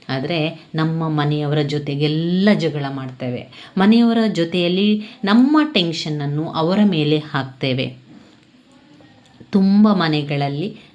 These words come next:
ನಾವೇನು ಮಾಡ್ತೇವೆ, ಸಂ-, ಮನೆಗೆ, ಆ, ಕೆಲ್ಸಕ್ಕೆ ಹೋಗ್ತೇವೆ, ಮನೆಗೆ ಬಂದ ನಂತರ ತುಂಬ ಸುಸ್ತಾಗಿರ್ತದೆ, ಅದರ ಜೊತೆಗೆ ಮನೆ ಕೆಲಸಗಳಿರ್ತದೆ, ಅದರ ಒಂದು ಟೆನ್ಷನ್ ಇರ್ಬೋದು, ಅದರ ಜೊತೆಗೆ ನನಗೆ ಓದಿ ಆಗಲಿಲ್ಲ,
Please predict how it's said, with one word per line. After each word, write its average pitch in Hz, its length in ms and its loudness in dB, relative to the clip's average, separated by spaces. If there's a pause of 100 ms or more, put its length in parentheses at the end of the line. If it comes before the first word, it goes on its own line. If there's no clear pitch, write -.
ನಾವೇನು 151 380 0
ಮಾಡ್ತೇವೆ, 135 720 -8 (760)
ಸಂ-, 208 380 2
ಮನೆಗೆ, 202 600 2
ಆ, 165 300 -4
ಕೆಲ್ಸಕ್ಕೆ 214 420 -2
ಹೋಗ್ತೇವೆ, 151 520 -4
ಮನೆಗೆ 165 340 -4
ಬಂದ 156 240 -4
ನಂತರ 151 300 -4
ತುಂಬ 220 480 4 (120)
ಸುಸ್ತಾಗಿರ್ತದೆ, 147 1160 -6
ಅದರ 156 220 0
ಜೊತೆಗೆ 165 480 -2
ಮನೆ 160 300 2
ಕೆಲಸಗಳಿರ್ತದೆ, 151 1300 -2
ಅದರ 156 280 -2 (240)
ಒಂದು 147 340 -2
ಟೆನ್ಷನ್ 151 520 -4
ಇರ್ಬೋದು, 135 520 -8
ಅದರ 151 260 -4
ಜೊತೆಗೆ 180 640 0 (280)
ನನಗೆ 190 280 0
ಓದಿ 175 460 2
ಆಗಲಿಲ್ಲ, 143 540 0